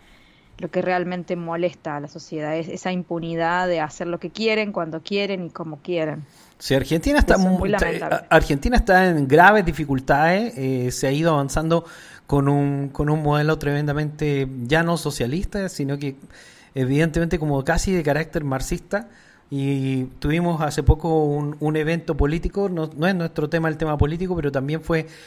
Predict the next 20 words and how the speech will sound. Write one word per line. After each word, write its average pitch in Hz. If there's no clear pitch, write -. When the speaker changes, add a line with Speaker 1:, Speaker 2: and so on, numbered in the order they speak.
Speaker 2:
muy 165
trascendente 170
el 139
supuesto 143
atentado 147
Speaker 1:
Sí. 156
Speaker 2:
en 147
contra 151
de, 120
de 117
Cristina 127
de 131
Kirchner, 165
Speaker 1:
Kirchner, 202
Speaker 2:
que 127
Speaker 1:
de 123
Speaker 2:
en 120
Speaker 1:
Kirchner, 120
sí. 117
Speaker 2:
realidad 120